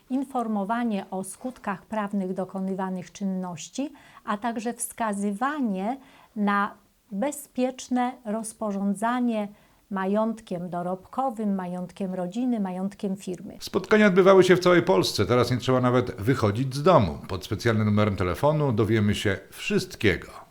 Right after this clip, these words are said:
Speaker 1: Od dwóch lat z uwagi na, y, na sytuację epidemiczną odbywało się już to tylko w formie informacji telefonicznych, a także streamingowych w mediach społecznościowych.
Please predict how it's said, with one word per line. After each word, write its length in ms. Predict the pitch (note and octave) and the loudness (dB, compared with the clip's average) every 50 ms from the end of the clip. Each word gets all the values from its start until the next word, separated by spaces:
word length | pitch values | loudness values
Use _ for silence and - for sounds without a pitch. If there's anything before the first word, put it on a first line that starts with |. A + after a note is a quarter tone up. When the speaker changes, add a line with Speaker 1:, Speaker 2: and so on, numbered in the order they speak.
| _ - - - | _ -16 -4 0
Speaker 1:
Od 160 | A#3 B3+ B3+ C4 | 0 0 0 -2
dwóch 380 | A3+ A#3+ A#3 D4+ E4+ E4 - | -6 -4 -4 -4 -4 -4 -4
lat 300 | D4 C4 A#3+ A#3 G3+ - | -2 -2 -2 -2 -4 -6
z 60 | - | -10
uwagi 640 | - - G#3 F#3+ G3 A#3+ C4 C#4 C4 A3+ A3+ A3+ G#3+ | -10 -10 -8 -4 -4 -2 -2 -4 -4 -6 -6 -4 -4
na, 540 | G#3+ G#3 G#3 G#3+ G#3+ A3 G#3+ G#3 G3 - F#3 F#3 F#3 F3+ F3+ F#3 | -2 -2 -2 -2 -2 -2 -2 -2 -2 -4 -6 -6 -4 -4 -4 -4
y, 40 | F#3+ | -4
na 460 | G3+ G3 G3+ G3+ G#3 G3+ G3+ G3 G3 | -2 -2 -2 -2 -4 -4 -6 -6 -8
sytuację 640 | G3 - A3+ G#3+ - G#3+ G#3+ A#3 A3+ - A#3+ A3 - | -8 -10 -10 -8 -6 -4 -4 -4 -4 -6 -8 -6 -6
epidemiczną 880 | G#3 G3 - - G#3+ G3 G#3 G3 G3 F#3 F3+ - - - G3 G3+ A#3+ A#3+ - - | -8 -10 -8 -8 -6 -4 -2 -2 -4 -4 -8 -8 -6 -4 -4 -2 -4 -6 -8 -8
odbywało 640 | - G#3 F#3 F#3 G3+ G#3 G3+ A3+ A#3+ C4 C4+ C4 B3 | -8 -8 -6 -6 -6 -4 -2 -2 -2 0 0 -2 -4
się 180 | B3+ - B3 | -4 -6 -6
już 220 | A#3 G#3+ G#3 G3+ - | -6 -6 -8 -8 -10
to 140 | - G3+ F#3+ | -10 -10 -8
tylko 360 | G3 B3 C4+ C4+ C4 C4 A#3+ | -6 -8 -8 -6 -6 -8 -8
w 60 | - | -8
formie 540 | - - A3 A3 A3 A3+ A3+ A3+ A3 A3 A3 A3 - - - - - - - _ _ _ | -4 -4 -2 -2 -2 -2 -2 -2 -2 -4 -6 -8 -14 -20 -20 -20 -20 -20 -20 _ _ _
informacji 720 | - G#3 A#3 A3 - A3+ G#3+ G#3 G#3+ G3+ G3+ G3+ - G3+ F#3+ | -4 -2 -2 -2 -2 -2 -2 0 0 -2 -2 -4 -6 -10 -8
telefonicznych, 1040 | - - G#3+ G3+ G3 G3 F#3+ G3 - G#3 G3+ G3+ G#3+ G#3+ G#3+ - - F4 G4 G4 - G4+ | -6 -6 -4 -2 -2 -4 -4 -6 -6 -4 -2 -2 -2 -2 -6 -10 -10 -10 -10 -10 -6 -6
a 80 | C4 B3 | -6 -6
także 500 | - - C#4 C4+ B3+ B3+ A#3+ C4+ B3+ B3 | -4 -4 -4 -4 -6 -6 -6 -6 -6 -6
streamingowych 920 | - - - - B3+ A#3+ A3+ G#3 G3+ G3 G3 A3 B3 C4+ B3+ A#3+ A3 F#3+ G3+ | -8 -10 -6 -4 -2 0 0 0 0 0 2 0 0 0 0 -4 -4 -4 -4
w 80 | F#3+ | -2
mediach 420 | G3+ G3+ G3+ G#3 G3+ A3+ G3+ G3 - | -2 0 0 -2 -2 -4 -4 -6 -6
społecznościowych. 1000 | - - F3+ F3 F3 - - F#3+ E3+ - - - - - - - - - _ | -8 -8 -6 -8 -8 -8 -10 -10 -10 -10 -10 -10 -10 -10 -10 -12 -14 -16 _